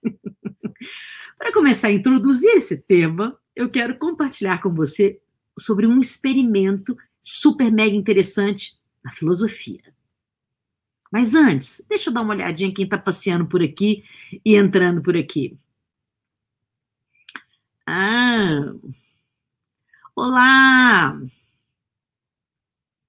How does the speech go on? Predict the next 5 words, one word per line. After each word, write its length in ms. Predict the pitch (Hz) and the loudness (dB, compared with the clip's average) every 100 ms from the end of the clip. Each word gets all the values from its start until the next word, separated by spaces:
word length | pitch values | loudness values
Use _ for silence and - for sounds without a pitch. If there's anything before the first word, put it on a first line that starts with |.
| - | -12
Vamos 180 | 180 190 | -8 -2
ver. 720 | 214 240 233 196 143 127 - - _ _ _ _ _ _ _ _ _ _ _ _ _ _ _ _ _ _ _ _ _ _ _ - | 0 2 0 0 0 -4 -12 -18 _ _ _ _ _ _ _ _ _ _ _ _ _ _ _ _ _ _ _ _ _ _ _ -6
Boa 180 | 214 | -2
noite, 360 | 226 233 240 233 | 0 2 0 0
Denise. 1120 | 220 220 233 240 226 196 240 233 226 202 170 | 2 2 4 2 2 2 2 2 2 0 -4